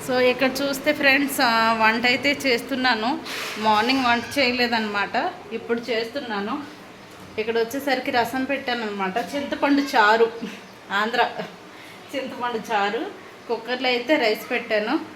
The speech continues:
మా వారు అనమాట క్యాంటీన్లో తినేస్తారు కాబట్టి ఆయన రెండు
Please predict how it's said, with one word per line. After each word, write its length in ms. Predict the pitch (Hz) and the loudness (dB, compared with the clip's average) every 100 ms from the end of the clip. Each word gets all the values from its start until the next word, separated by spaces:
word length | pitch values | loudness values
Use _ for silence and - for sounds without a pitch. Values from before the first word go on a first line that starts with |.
| - - | -16 -4
మా 80 | 240 240 226 | 0 2 4
వారు 240 | 214 226 269 | 6 6 2
అనమాట 320 | 254 247 240 277 | 0 0 0 2
క్యాంటీన్లో 480 | 240 220 247 254 262 262 | 2 2 0 -4 -4 -2
తినేస్తారు 480 | 233 240 233 240 214 | 0 0 2 0 2
కాబట్టి 320 | 208 202 - 233 | -2 -2 0 2
ఆయన 160 | 214 214 214 | 2 2 0
రెండు 160 | 214 | 2